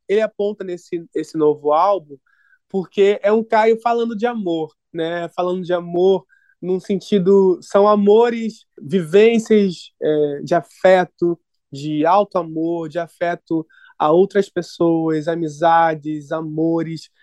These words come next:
coisas que eu, eu não, eu não, nunca me permiti falar tão sem pudor. Isso significa falar de como o amor é popular,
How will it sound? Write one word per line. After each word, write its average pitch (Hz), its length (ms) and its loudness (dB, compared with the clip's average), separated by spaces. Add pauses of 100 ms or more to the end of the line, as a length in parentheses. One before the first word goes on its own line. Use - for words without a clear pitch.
(320)
coisas 254 360 2
que 262 380 0
eu, 233 380 4
eu 220 100 0
não, 247 260 -4
eu 214 140 -2
não, 226 180 -2
nunca 233 220 -4
me 247 100 -2
permiti 226 920 -4 (320)
falar 202 640 0 (140)
tão 254 180 0
sem 240 240 -8 (280)
pudor. 151 400 -6 (360)
Isso 214 200 2
significa 226 520 2
falar 214 540 4 (100)
de 165 160 -10
como 262 500 0
o 269 60 0
amor 220 380 0
é 233 80 -4
popular, 202 720 -4